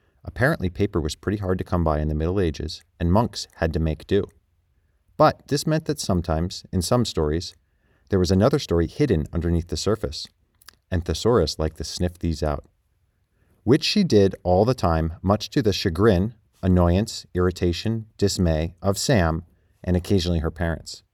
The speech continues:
Family dinner was primetime mystery solving for Thesaurus, and tonight she was on the case. "Penny, there's no mystery here.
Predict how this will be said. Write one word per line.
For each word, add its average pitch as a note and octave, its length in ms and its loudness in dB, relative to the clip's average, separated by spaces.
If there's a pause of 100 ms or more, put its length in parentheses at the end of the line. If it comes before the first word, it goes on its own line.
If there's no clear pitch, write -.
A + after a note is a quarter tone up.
(460)
Family G2+ 360 4
dinner A#2 240 2
was F2 180 -2
primetime B2+ 560 0
mystery G#2 340 0
solving D#2+ 420 0
for E2 140 -2
Thesaurus, D#2+ 580 -4 (300)
and F2 160 -2
tonight A2 500 2 (220)
she - 140 -8
was D#2+ 140 -2
on E2 200 0
the E2+ 80 -4
case. - 420 -6 (1400)
"Penny, F3 360 8
there's B2+ 180 4
no C#3+ 160 8
mystery D#3+ 420 4
here. E2 280 0